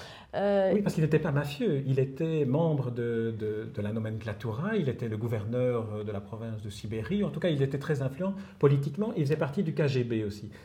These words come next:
Speaker 2: C'est, c'est là où, où je fais la distinction entre l'origine mafieuse et l'origine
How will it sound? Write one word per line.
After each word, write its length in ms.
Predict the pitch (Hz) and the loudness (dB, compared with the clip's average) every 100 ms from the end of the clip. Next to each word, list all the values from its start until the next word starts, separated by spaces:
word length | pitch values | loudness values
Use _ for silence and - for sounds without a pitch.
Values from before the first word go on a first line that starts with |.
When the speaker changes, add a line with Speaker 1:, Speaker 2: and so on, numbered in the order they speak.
| - | -18
Speaker 2:
C'est, 140 | - | -12
c'est 160 | - 156 | 2 4
là 160 | 220 | 4
où, 200 | 196 165 - | 2 0 -2
où 80 | |
je 100 | 139 | -2
fais 260 | 139 - 185 | -2 -4 -2
la 100 | 143 | -2
distinction 500 | 131 - 131 - 190 | -2 -2 -4 -2 -4
entre 260 | - 160 156 160 - - | -2 -2 -2 -6 -12 -2
l'origine 400 | 127 123 127 123 | 0 2 2 0
mafieuse 560 | 113 - 180 208 208 139 | 0 -2 0 0 0 2
et 80 | |
l'origine 680 | 135 131 120 143 185 185 190 | 2 2 0 0 -2 -4 -6